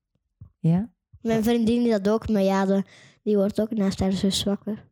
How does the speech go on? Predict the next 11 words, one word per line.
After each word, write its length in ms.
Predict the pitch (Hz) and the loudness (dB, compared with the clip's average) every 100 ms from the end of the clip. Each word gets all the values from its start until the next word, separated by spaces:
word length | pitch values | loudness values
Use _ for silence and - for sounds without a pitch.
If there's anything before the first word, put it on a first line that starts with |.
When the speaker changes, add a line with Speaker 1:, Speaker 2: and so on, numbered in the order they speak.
| _ _ _ _ - | _ _ _ _ -2
Speaker 1:
En 120 | 175 | 2
waarom 240 | 170 170 | 4 2
wil 100 | 165 | 2
jij 100 | 165 | 2
niet 120 | 165 156 | 0 0
graag 220 | 165 165 | -2 0
alleen 260 | 165 165 | 0 -2
slapen? 380 | 170 185 180 - - | -4 -8 -10 -10 -8
Speaker 2:
Omdat 280 | 220 202 | -2 0
ik 60 | 202 | 0
dan... 320 | 202 196 196 | 0 -2 -6